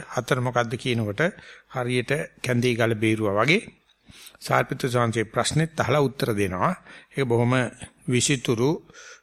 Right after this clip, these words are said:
ඥාන විභාගයක් එතන තියෙනවා. ඒ වගේම හයේ පිනි පොතට ආපුවාම අහනවා "කතමේ ච ධම්මා භාවිතබ්බා?" භාවිතා කළ ධර්ම හයක් මේ ශාසනයේ තියෙනවා කියලා ප්‍රශ්නයක් තියෙන එක අපි දත යුතුයි.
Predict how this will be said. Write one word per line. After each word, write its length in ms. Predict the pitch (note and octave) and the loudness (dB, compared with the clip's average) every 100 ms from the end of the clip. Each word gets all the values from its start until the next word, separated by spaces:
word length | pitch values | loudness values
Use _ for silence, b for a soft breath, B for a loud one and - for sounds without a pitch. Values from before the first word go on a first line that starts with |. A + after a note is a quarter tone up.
| _ | _
ඥාන 380 | C3+ B2 A#2 B2 | 0 4 6 6
විභාගයක් 560 | B2 B2 A2 A#2 A2 - | 4 4 2 0 -2 -4
එතන 280 | G#2+ A2 A2 | -4 -2 0
තියෙනවා. 420 | G#3+ D#3+ - - _ _ _ _ _ _ _ _ _ - _ _ _ - - _ | 2 2 0 -12 _ _ _ _ _ _ _ _ _ -20 _ _ _ -20 -20 _
ඒ 160 | - B2+ | 2 4
වගේම 420 | A#2+ B2 D3 D#3+ D#3+ C3 F#2+ | 4 4 4 6 4 2 -2
හයේ 380 | - B2+ D3 E3 | 2 4 6 6
පිනි 260 | D#3+ C3+ B2+ | 4 0 0
පොතට 300 | C3+ - A2 | -2 -6 -2
ආපුවාම 460 | G2+ G#2 A#2 A2+ | -2 0 0 0
අහනවා 320 | A2+ A2 B2 C#3+ | 0 0 0 0
"කතමේ 420 | A#2 B2+ B2 D3 - - | -2 0 0 0 -2 -4
ච 100 | - - | -2 0
ධම්මා 480 | C3+ A2+ A2+ G#2+ C#3 | 0 -2 -2 0 0
භාවිතබ්බා?" 840 | E3 A2+ A2 G2+ - F2+ F2+ G2+ F#2+ B B B B B | -2 0 0 -2 -4 -6 -4 -4 -4 B B B B B
භාවිතා 440 | - B2+ B2+ C3+ C3+ | -2 2 2 4 2
කළ 160 | C3+ C3+ | 2 0
ධර්ම 300 | B2+ B2 B2+ | 0 0 0
හයක් 400 | A2+ A2 A#2+ - - - - _ _ | -2 0 0 -2 -6 -12 -16 _ _
මේ 180 | B2+ B2 | 0 2
ශාසනයේ 540 | A#2+ A#2 - A2+ A2+ | 4 2 2 -2 -2
තියෙනවා 420 | A2 A2+ A2+ A#2 | -2 -2 0 -2
කියලා 300 | A2 C3+ A3+ - B B B _ | -2 -2 -4 -8 B B B _
ප්‍රශ්නයක් 400 | C#3 - D#3+ C3+ | 0 2 2 0
තියෙන 200 | - B2+ A#2+ | -2 -2 0
එක 160 | A#2 | 0
අපි 180 | G#2+ - | -2 -2
දත 220 | C#3+ A#2 | -2 -2
යුතුයි. 460 | F2+ E2+ - - - | -4 -8 -12 -14 -16